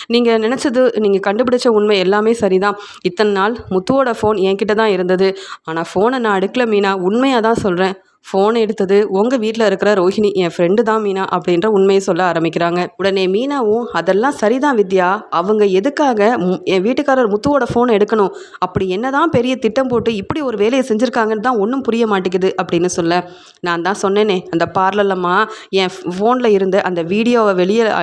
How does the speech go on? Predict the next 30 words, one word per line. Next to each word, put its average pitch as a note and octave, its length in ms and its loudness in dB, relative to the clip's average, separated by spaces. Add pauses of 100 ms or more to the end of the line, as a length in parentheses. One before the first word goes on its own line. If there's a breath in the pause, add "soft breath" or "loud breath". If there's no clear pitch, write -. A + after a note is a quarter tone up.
எல்லாருக்கும் G#3+ 500 -2
தெரிய G#3+ 260 0
வைக்கணுன்றதுக்காக F3+ 760 0
தான், F#3+ 200 -2 (340 loud breath)
சத்யாவையும் G3 640 0
உன் A3 200 0
குடும்பத்தையும் A3 480 0
அவமானப்படுத்தணும் G#3 800 0
அப்படின்ற F#3 400 0 (420 loud breath)
எண்ணத்துல A3+ 440 0
தான் G3+ 240 0
என் G#3+ 300 0
ஃபோனை A3 180 2
எடுத்திருக்காங்க. F#3 580 0 (100)
அப்படி G3 300 -2
இல்லைன்னா G3+ 320 2 (280 loud breath)
இத்தனை G#3+ 520 0
நாள் A#3+ 260 0
என் A3 280 2
ஃபோனை A#3 200 2
கண்டுக்காம A3 560 -2
இருந்த A#3 240 0
அந்த G#3 200 0
பார்லர் F#3+ 300 0
அம்மா F#3+ 260 0 (200 loud breath)
எதுக்காக C4+ 480 2
சரியான G#3+ 560 0
நேரம் G#3+ 400 0
பார்த்து A3+ 220 0
அந்த G3+ 160 0